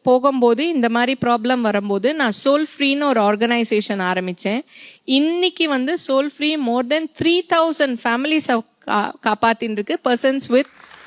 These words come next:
spinal cord injury, முதுகு தண்டுவடம் பாதிப்பு யாருக்கு வேணா எந்த நொடியில வேணா நடக்கலாம்.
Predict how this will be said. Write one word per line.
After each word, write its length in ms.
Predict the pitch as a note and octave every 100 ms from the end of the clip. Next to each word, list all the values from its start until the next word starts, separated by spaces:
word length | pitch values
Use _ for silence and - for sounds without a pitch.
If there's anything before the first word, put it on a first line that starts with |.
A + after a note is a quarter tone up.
| -
spinal 540 | - - A#3 C4 D#4+ D#4
cord 180 | C#4 A#3
injury, 380 | A3 G#3 F#3+ - - - - - -
முதுகு 400 | A#3 C#4 E4+ F#4 -
தண்டுவடம் 640 | B3 A#3+ C#4 E4 D#4+ D#4
பாதிப்பு 560 | B3 B3+ B3 C4 E4 D#4+
யாருக்கு 440 | A3+ A#3 D#4 -
வேணா 320 | D4 C#4+ D#4
எந்த 280 | C#4 A3+ B3+
நொடியில 420 | C4+ B3 B3+ C#4 C4+
வேணா 260 | A#3+ A#3+
நடக்கலாம். 600 | A#3 G3+ G3+ G#3 G3+ A#3+